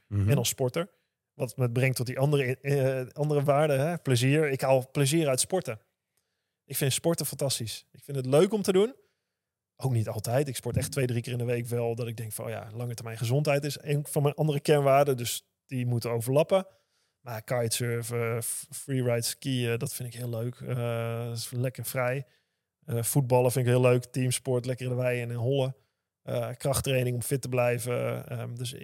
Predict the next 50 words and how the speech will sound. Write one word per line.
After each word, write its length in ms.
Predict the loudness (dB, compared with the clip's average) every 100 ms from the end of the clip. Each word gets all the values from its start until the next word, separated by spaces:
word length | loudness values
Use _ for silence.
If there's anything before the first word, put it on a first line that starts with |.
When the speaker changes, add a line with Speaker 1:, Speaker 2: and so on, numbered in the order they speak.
| -14
Speaker 2:
dus 380 | -2 0 0 0
sport 400 | 0 4 4 2
en 160 | -4 0
alles 240 | 0 0
wat 100 | 0
met 100 | 0
sport 260 | 2 0 -2
te 60 |
maken 240 | -4 -4 -4
heeft, 120 | -6
vind 120 | -6
ik 80 | -8
interessant. 420 | -6 -6 -6 -8
Ik 80 | -10
geef 160 | -8 -4
analyses 460 | -2 0 0 -2
voor 140 | -6 -6
N 40 |
O 100 | -6
S 60 | -6
Sport. 340 | 0 2 0 -6 -20 _ _ _
Vind 140 | -8
ik 20 | -6
fantastisch 460 | -2 0 0 0
om 60 | -2
te 120 | -4
doen 180 | -4 -6
voor 100 | -6
het 80 | -6
schaatsen. 500 | -2 -2 -2 -6 -10 _ _ _ _ _
Eh, 460 | -10 -8 -8 -10
ehm, 120 | -10
ik, 240 | -14 -18 -18
ik 160 | -10 0
werk 180 | 0
veel 140 | 2 0
met 140 | 0
sporten 340 | 0 0 0 0
samen 400 | 0 2 0 0
met 160 | -4
First 200 | -6 -6
Energy 320 | -2 -2 -2 -2
Gum. 400 | -2 -2 -4 -8
Eh, 460 | -8 -8 -10 -10
echt 160 | -10 -10 _ _ _ _ _ _ _ _ _
top, 220 | -4 -4 -4 -16
top 180 | -8 -6
of 100 | -6
the 100 | -4
bill. 300 | 4 4 4